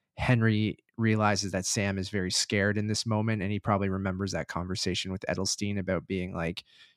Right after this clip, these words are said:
you know, "You can't show that you're scared because then it'll make this kid scared." So he tells Sam to lightly close his eyes. And then you get this nice moment where he paints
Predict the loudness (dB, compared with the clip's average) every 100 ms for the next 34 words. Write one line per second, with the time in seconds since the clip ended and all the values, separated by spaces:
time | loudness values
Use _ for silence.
0 | _ -4 0 0 0 2 2 2 4 4
1 | 4 4 4 2 2 4 4 2 0 -2
2 | -2 -2 -2 -2 -4 -6 -8 -6 -4 -2
3 | -2 0 2 2 2 0 2 0 0 4
4 | 4 4 2 0 -6 _ _ _ 0 4
5 | 6 6 4 2 0 2 2 0 2 4
6 | 4 4 0 0 0 2 2 0 2 2
7 | 2 0 -2 -2 _ _ 0 2 2 2
8 | 2 0 -2 0 0 0 0 0 0 0
9 | 0 -2 0 2 2 -4 -2 -4